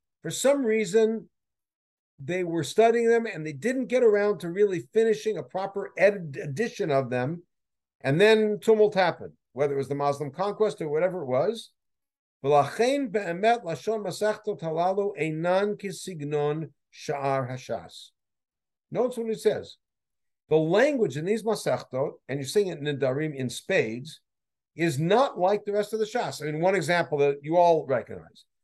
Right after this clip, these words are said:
is throughout Shas, we have a word called teku. And teku shows up at the end of a sugya when we haven't resolved the machloket.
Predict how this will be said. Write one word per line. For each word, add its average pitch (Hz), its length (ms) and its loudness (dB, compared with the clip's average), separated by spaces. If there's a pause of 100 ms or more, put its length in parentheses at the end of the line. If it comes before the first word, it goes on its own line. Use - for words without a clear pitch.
(220)
is 143 340 2
throughout 220 340 2
Shas, 175 420 0
we 156 80 -6
have 151 100 -2
a 156 60 -6
word 165 320 -4
called 147 300 -4
teku. 135 340 -6 (440)
And 113 120 -10
teku 190 300 -4
shows 165 260 -4
up 165 120 -4
at 135 80 -12
the 147 120 -6
end 170 120 -4
of 160 60 -6
a 151 40 -6
sugya 147 540 -4 (280)
when 156 500 0
we 165 120 2
haven't 202 220 2
resolved 185 480 -2
the 175 40 -10
machloket. 165 540 -4